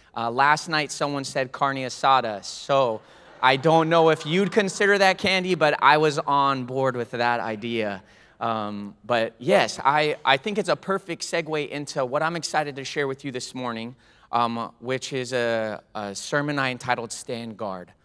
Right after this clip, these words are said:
And it's just gonna be talking about self-control and discipline. I think something we all need, um, and something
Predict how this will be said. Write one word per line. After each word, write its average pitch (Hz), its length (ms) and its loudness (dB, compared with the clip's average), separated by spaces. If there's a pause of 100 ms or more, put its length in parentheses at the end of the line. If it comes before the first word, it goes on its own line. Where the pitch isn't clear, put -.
(840)
And 120 120 -6
it's 120 100 -6
just 151 200 -4
gonna 156 160 -4
be 143 100 -4
talking 131 460 -2
about 113 260 -2
self-control 139 1300 -4
and 113 280 -12
discipline. 107 680 -10 (320)
I 151 80 4
think 190 220 0
something 170 400 -2
we 135 140 -2
all 147 200 2
need, 190 340 -6 (440)
um, 117 420 2
and 123 160 -6
something 160 420 -2